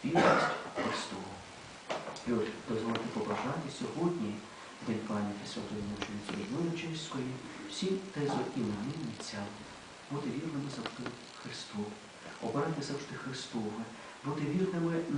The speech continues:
нашій Матері Святій Церкві. І коли справу церкви ми обираємо як основу нашого життя, то всі інші земні справи, і сімейні, і суспільні, і бізнесові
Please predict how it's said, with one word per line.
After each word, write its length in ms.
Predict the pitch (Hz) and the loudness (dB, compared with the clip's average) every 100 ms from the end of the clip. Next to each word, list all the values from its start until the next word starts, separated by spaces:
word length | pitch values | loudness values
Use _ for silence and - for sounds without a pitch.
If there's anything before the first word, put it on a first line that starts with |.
| 147 | 2
нашій 240 | - 147 139 | 2 2 8
Матері 400 | - - 160 - | 10 12 10 10
Святій 380 | - - - - | 8 4 4 4
Церкві. 460 | 170 80 - 110 110 - | 6 6 6 4 4 4
І 20 | |
коли 460 | 170 165 160 185 180 - - - | 4 6 8 10 8 6 -2 -6
справу 400 | - - 196 190 185 180 | -4 4 4 6 4 2
церкви 520 | 202 190 151 - 110 107 101 - - - | 4 4 4 2 2 4 2 -2 -6 0
ми 240 | 131 170 165 - | 8 8 8 6
обираємо 640 | 135 147 156 165 139 123 120 | 4 4 4 4 4 4 4
як 280 | 120 - 139 | 0 0 0
основу 360 | - 190 214 | 2 6 6
нашого 380 | 185 175 165 160 | 6 4 0 -2
життя, 400 | 160 170 - 107 104 - - - - | -2 -2 -2 -4 -6 -8 -12 -12 -2
то 60 | 160 | 0
всі 260 | 151 175 175 | 4 4 8
інші 380 | 214 233 - 175 | 10 10 8 6
земні 320 | 165 165 160 | 8 6 6
справи, 680 | 151 - - 190 214 190 110 104 - - - - | 2 0 4 6 8 8 6 2 0 -6 -6 2
і 120 | 175 | 4
сімейні, 800 | - 165 117 135 120 104 98 - - - 190 - | 4 4 6 8 6 6 2 0 6 6 6 4
і 100 | 170 | 2
суспільні, 960 | 151 113 - - 151 135 101 98 98 101 | 4 0 -2 0 2 4 4 2 0 2
і 60 | 175 | 4
бізнесові 960 | 160 143 139 135 - 226 233 123 104 | 4 2 2 2 4 6 8 8 6